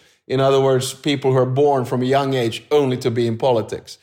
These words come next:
You know, do something else in between. I've been able to balance, and I really feel very privileged. I've done academic work,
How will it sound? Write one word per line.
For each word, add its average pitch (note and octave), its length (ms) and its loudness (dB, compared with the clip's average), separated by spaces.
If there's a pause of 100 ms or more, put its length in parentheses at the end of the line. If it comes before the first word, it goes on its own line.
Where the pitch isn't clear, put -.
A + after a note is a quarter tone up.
(220)
You C3 80 -4
know, C3 60 -2
do F#3 160 -2
something F3+ 420 -2
else D#3 260 0
in C3+ 120 -2
between. C3 480 -4
I've F#3 260 0
been F#3+ 140 0
able D3 260 0
to C3+ 120 -8
balance, C3 440 0
and B2+ 160 -2
I C3 220 -2 (360)
really D#3+ 480 2
feel C#3 280 0
very C3+ 220 2
privileged. C3 540 -2
I've A#2 180 -4
done C#3+ 260 0
academic E3 600 -2
work, F3 340 -2